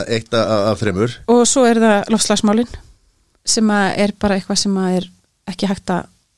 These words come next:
Speaker 2: ekki hægt að horfa fram hjá. Það er bara næsta áskorun eftir að, eftir að við erum já, svona reyna að koma okkur ennþá í gegnum þennan heimsfaraldur. Eh, og það er, þar þarf að bara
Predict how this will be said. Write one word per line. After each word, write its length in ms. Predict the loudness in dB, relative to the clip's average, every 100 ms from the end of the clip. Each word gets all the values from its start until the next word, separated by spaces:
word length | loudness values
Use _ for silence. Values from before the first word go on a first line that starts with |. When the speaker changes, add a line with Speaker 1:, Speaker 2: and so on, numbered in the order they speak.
| -14
Speaker 2:
ekki 260 | -10 -4
hægt 180 | -4 -2
að 60 | 0
horfa 180 | 0 0
fram 180 | 0
hjá. 80 | 0 -4 _ _ -12
Það 300 | -4 -2 0
er 60 | -2
bara 160 | 0
næsta 300 | 0 -2 -2
áskorun 360 | -4 -4 -4 -4
eftir 240 | -4 -4
að, 240 | -4 -6 -12 -20 _ _ -16
eftir 260 | -10 -6
að 80 | -2
við 100 | -2
erum 240 | -2 -4 -6 -12 _ _ -20 -20 _ _ _
já, 120 | -6 -4 -8
svona 220 | -10 -8 -8 -10 -16 _ -6
reyna 240 | -2 -2
að 60 | 0
koma 160 | -2 -2
okkur 160 | -2
ennþá 200 | -2 -2
í 60 | -2
gegnum 240 | -2 0
þennan 180 | 2 2
heimsfaraldur. 580 | 2 2 0 0 -2 -2 -8 -20 -20 -20 -20 -20 -20 _
Eh, 600 | -2 2 4 2 2 -2 -4 -8 -2
og 440 | 2 4 2 0
það 380 | 0 0 2 2
er, 160 | 0 -2
þar 240 | -2 0 0
þarf 300 | 0 0 0
að 60 | 0
bara 180 | 2